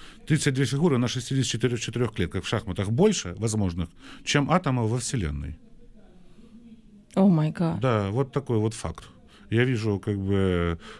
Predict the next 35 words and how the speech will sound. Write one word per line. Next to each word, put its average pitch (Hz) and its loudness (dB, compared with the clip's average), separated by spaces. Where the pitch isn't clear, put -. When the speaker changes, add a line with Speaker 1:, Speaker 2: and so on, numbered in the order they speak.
Speaker 1:
на 110 0
тебя 113 2
это 107 2
тоже 90 0
произвело 85 0
впечатление. 82 -6
Speaker 2:
Да, 170 -2
мои 175 4
Speaker 1:
Да, - -4
Speaker 2:
квадратные 180 0
Speaker 1:
вот. 180 -2
Speaker 2:
очи, 180 -6
да. 165 -4
Speaker 1:
Э, 127 2
понятно, 170 2
не 143 2
все 151 2
они 143 2
корректны, 147 2
человек 127 0
многое 120 2
отбрасывает, 110 0
как 92 -6
бы, 101 0
да, 113 0
то, 110 -2
что - -2
искусственно, 104 -2
что - -2
не 110 4
натурально, 113 2
но, 131 2
тем 135 2
не 143 4
менее, 143 4